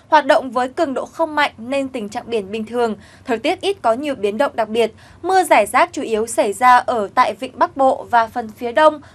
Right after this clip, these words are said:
của khu vực Bắc Biển Đông. Dự báo trong hai ngày tới, do ảnh hưởng của rãnh áp thấp nên mưa dông có xu hướng tăng hơn tại các vùng biển phía Bắc, bao gồm tại Vịnh Bắc Bộ, vùng biển phía Bắc từ Quảng Trị cho đến Quảng Ngãi và khu vực Bắc Biển Đông,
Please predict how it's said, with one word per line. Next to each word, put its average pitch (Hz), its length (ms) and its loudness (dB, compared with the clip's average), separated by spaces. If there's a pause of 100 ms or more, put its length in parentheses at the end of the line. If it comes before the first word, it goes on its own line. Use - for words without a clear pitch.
(100)
của 285 140 6
khu 339 220 2
vực 294 260 -2
Bắc 339 160 0
Biển 226 180 -6
Đông. 226 300 4 (320)
Dự 339 160 0
báo 285 300 6
trong 349 240 2
hai 330 220 -2
ngày 277 160 -4
tới, 254 400 0
do 302 140 0
ảnh 247 220 0
hưởng 247 280 -2
của 202 220 -6
rãnh 220 260 -4
áp - 180 -4
thấp 381 180 2 (280)
nên 339 280 6
mưa 349 180 4
dông 339 260 6
có 220 140 2
xu 311 200 -6
hướng 262 260 -6
tăng 277 180 -2
hơn 277 320 2 (260)
tại 320 160 6
các 370 180 -2
vùng 294 200 -2
biển 240 180 -2
phía 226 220 -6
Bắc, 339 360 2
bao 247 160 2
gồm 226 280 0
tại 214 240 0
Vịnh 254 300 -8
Bắc 320 160 -2
Bộ, 277 220 4 (260)
vùng 294 200 0
biển 277 180 -2
phía 247 220 -10
Bắc 381 220 2 (100)
từ 285 220 -2
Quảng 254 320 0
Trị 277 340 -10
cho 285 140 -4
đến 220 220 -8
Quảng 254 280 -4
Ngãi 247 300 -2 (240)
và 285 280 2
khu 359 260 0
vực 294 240 -4
Bắc 349 200 -2
Biển 240 200 -8
Đông, 247 280 0